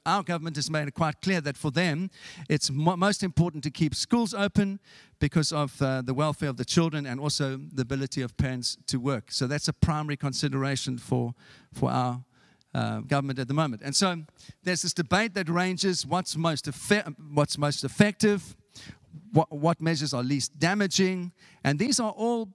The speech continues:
political agreem-, disagreements that are, are valid and legitimate,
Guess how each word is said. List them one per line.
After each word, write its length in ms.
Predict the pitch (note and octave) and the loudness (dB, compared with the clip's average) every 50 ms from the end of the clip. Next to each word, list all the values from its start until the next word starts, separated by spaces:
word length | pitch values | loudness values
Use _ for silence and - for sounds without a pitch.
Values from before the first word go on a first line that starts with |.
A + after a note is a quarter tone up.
| _ | _
political 640 | - G3 F#3+ G3+ G#3 G3+ - - F#3+ F#3+ F#3 E3+ - - - | 6 6 6 4 0 -2 -2 0 0 0 0 -2 -6 -10 -10
agreem-, 440 | - D3 - E3 F3+ G3 F#3+ F3+ - | -10 0 2 2 4 4 2 -2 -2
disagreements 840 | C3 E3+ F#3 - F#3 D#3 D#3+ F3 E3+ E3+ F3 F3+ D3+ - - - - - F3 | -2 -2 0 0 0 0 2 2 2 0 -2 -2 -2 -2 -2 -4 -6 -10 -4
that 220 | D3 D#3+ E3+ E3+ E3 | -2 0 0 0 0
are, 360 | D#3+ D#3+ E3 E3 E3 D3 - _ _ _ - | 0 0 0 0 -2 -4 -8 _ _ _ -2
are 200 | D3+ D#3 D3+ D3 | 0 2 2 2
valid 460 | B2+ D3 G3 G#3 F#3+ D#3+ E3 D#3+ - | 2 2 2 2 2 2 0 -2 -2
and 180 | D#3 D3 D3 C#3+ | -4 -2 -2 -2
legitimate, 640 | C#3+ C#3 - G3 G#3+ - F#3+ D#3 C#3 D#3 - - | -2 0 2 0 2 2 2 0 0 0 -2 -4